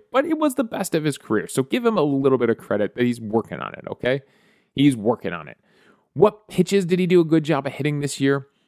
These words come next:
Well, he really did a good job of hitting fastballs. A lot of guys on this team did a great job hitting fastballs. Three twenty-seven batting average off of fastballs. The one thing, the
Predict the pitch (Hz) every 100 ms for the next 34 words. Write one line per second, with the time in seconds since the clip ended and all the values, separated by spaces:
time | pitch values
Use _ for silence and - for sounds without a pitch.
0 | _ 135 147 - - 131 127 127 165 196
1 | 202 139 143 123 117 113 - 107 101 95
2 | _ _ _ _ 120 117 - 135 127 117
3 | - - 87 95 - 90 95 - _ _
4 | _ _ _ _ 143 139 147 147 135 110
5 | 107 107 104 - 107 101 104 95 104 95
6 | 98 95 101 - 87 - 87 - - 120
7 | 160 202 - 165 156 - 127 120 113 104
8 | 101 107 101 98 101 - _ _ _ 110
9 | 104 110 - - 82 - - 98 95 _
10 | _ _ - 120 113 165 233 175 131 95
11 | 110